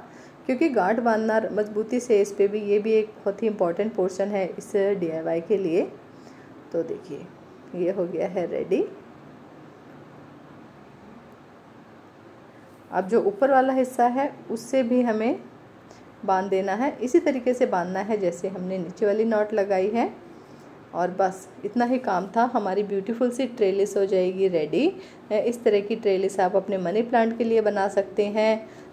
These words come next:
या फिर जो भी कोई आपके climbing वाले plants हैं उनके लिए आप इसको यूज़ कर सकते हैं। देखिए, हो गया है इसका काम पूरा।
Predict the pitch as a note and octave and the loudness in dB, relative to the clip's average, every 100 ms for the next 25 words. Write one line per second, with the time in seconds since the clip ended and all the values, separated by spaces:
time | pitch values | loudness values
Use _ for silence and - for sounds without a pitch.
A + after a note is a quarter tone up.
0 | - G3 G3 A3+ A3 A3 G#3 G#3+ B3 C4 | 0 2 2 2 2 4 4 4 2 2
1 | A#3+ G#3 - A3+ A3 G#3+ F3+ G#3 A#3 G#3+ | 4 4 0 -8 0 2 4 2 2 4
2 | G3 G#3 G#3 G#3 - - F#3+ F3 F#3+ G3 | 4 6 4 2 -12 -2 0 2 0 -2
3 | G3+ D4+ C4 G#3+ G#3 G3 F#3 E3+ E3+ E3+ | 0 0 0 0 -2 0 2 0 -2 -4
4 | - D4+ - - - - - - A3+ A3 | 0 0 0 -10 -20 -20 -14 -4 -2 -2
5 | - C#3+ - - - D3+ D3+ - - - | -6 -8 -10 -16 -14 -14 -14 -18 -20 -20
6 | - - - - - - - - - - | -20 -20 -20 -20 -20 -20 -20 -20 -20 -20
7 | - - - - - - - - - - | -20 -20 -20 -20 -20 -20 -20 -20 -20 -10
8 | F#3 E3 - E3+ F#3+ G3+ G#3+ G#3+ G#3+ G3+ | -8 -6 -6 -4 -4 0 0 2 0 0
9 | - A3+ - - - - - - - - | 0 0 0 -10 -20 -20 -20 -20 -20 -20
10 | - - G#3 F#3+ G3+ A#3 A3+ G#3 G#3+ F4+ | -20 -6 -2 0 0 -2 0 4 4 2